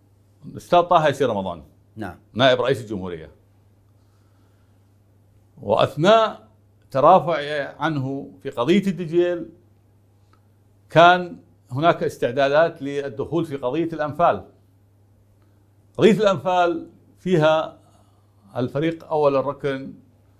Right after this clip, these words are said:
Speaker 1: سلطان هاشم أحمد وزير الدفاع رحمه الله.
Speaker 2: نعم.
Speaker 1: ف الأستاذ طه ياسين رمضان عرض علي أنه، آه، أتوكل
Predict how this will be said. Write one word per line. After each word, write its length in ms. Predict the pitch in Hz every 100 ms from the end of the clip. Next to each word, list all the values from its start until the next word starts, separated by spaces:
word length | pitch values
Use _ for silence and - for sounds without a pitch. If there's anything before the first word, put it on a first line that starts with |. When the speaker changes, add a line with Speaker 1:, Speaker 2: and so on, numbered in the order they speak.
| _ _ _ _ _ _ _ _ - _ _ _
Speaker 1:
سلطان 380 | - 131 143 135
هاشم 320 | 127 123 139
أحمد 280 | 123 123 110
وزير 180 | 104 107
الدفاع 340 | 95 113 107
رحمه 360 | 92 101 92 85
الله. 380 | 85 117 139 - _
Speaker 2:
نعم. 180 | 92 87 _ _ _ _ _ _ _ _ _ _ _ _ _ _
Speaker 1:
ف 100 | 147 147 143 139 143 107 _ _ _ _ _ _ _ _ _ _ _ _ _ _ _ _ _ _ _ _ _ _ _ _
الأستاذ 1040 | 127 123 127 123 127 127 82 - - - 180
طه 260 | 185 175
ياسين 200 | 175 160
رمضان 300 | 160 156 160
عرض 280 | 147 160 175
علي 380 | 139 170 175 165
أنه، 540 | 165 156 156 160 190 - _ _ _ _ _ _ _ _ _ - 117
آه، 360 | 113 113 110
أتوكل 640 | - 165 170 - 156 151